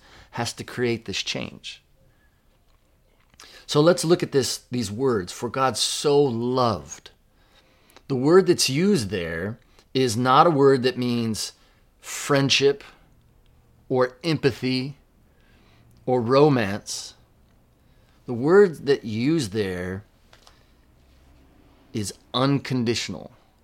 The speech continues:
It's the highest form of love. In fact, at the end of this little section here, "For God so loved the world that he gave his one and only son,"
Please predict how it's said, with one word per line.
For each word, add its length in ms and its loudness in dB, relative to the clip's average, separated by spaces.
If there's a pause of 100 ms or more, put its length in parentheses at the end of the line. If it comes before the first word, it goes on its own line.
(340)
It's 140 -8
the 340 -6
highest 560 0
form 760 -4
of 200 -10
love. 320 -8 (1800)
In 80 -4
fact, 320 0 (580)
at 120 -2
the 220 -4
end 240 4
of 260 2
this 400 -2 (420)
little 240 -4
section 600 -4
here, 160 -6
"For 140 -10
God 220 2
so 260 0
loved 560 0
the 100 -6
world 340 0
that 100 -2
he 40 -6
gave 200 -2
his 120 -8
one 280 -2
and 200 -2
only 300 -4
son," 580 -2